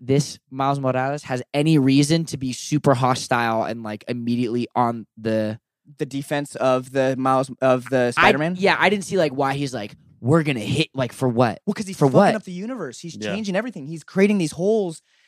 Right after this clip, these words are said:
Speaker 2: these big old things. He's
Speaker 1: And
Speaker 2: already
Speaker 1: he
Speaker 2: come to
Speaker 1: specifically
Speaker 2: terms
Speaker 1: knows this?
Speaker 3: No, well, he has a thing. He has an empire going on with his uncle, and he's like, "Who's this other version of me that's just popping up in my universe?" They about to hit a lick, right?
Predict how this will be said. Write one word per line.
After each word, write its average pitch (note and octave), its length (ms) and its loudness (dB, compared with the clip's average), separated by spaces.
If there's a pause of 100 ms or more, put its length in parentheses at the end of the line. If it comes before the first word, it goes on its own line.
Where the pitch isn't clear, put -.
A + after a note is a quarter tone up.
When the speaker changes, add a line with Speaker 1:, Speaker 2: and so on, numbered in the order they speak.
(100)
Speaker 2:
these E3+ 160 -6
big F#3 220 2
old F#3 160 -2
things. G3 400 -8 (220)
He's C4 180 6
Speaker 1:
And C#4+ 80 6
Speaker 2:
already D4 160 6
Speaker 1:
he C4+ 100 8
Speaker 2:
come C#4+ 140 8
to - 40 6
Speaker 1:
specifically C4+ 380 6
Speaker 2:
terms F#3+ 60 2
Speaker 1:
knows A3 200 6
this? - 380 -2 (300)
Speaker 3:
No, G3 180 2
well, D#3 120 4
he E3 100 2
has F3+ 160 4
a F3 80 0
thing. G#3 240 -2
He C3 120 0
has D3 120 0
an D3+ 80 0
empire C3 340 -2
going B2 200 -4
on C3+ 140 -4
with A2+ 120 -2
his G#2+ 120 -16
uncle, B2+ 360 -8
and A#2+ 100 -6
he's A2 120 -12
like, F#2+ 140 -8
"Who's C#3+ 200 -8
this B2 180 -6
other G#2+ 500 -4 (360)
version G#2 260 -4
of G2+ 60 -8
me G#2+ 160 -6
that's G2 280 -6
just - 300 -14
popping A#2 260 -6
up G#2+ 100 -8
in G2+ 80 -10
my G2 80 -8
universe?" G2+ 420 -6
They G#2 80 -8
about A2+ 200 -4
to A#2 80 -10
hit G#2+ 120 -4
a G2 40 -4
lick, C#3+ 280 -6 (180)
right? C3 260 -6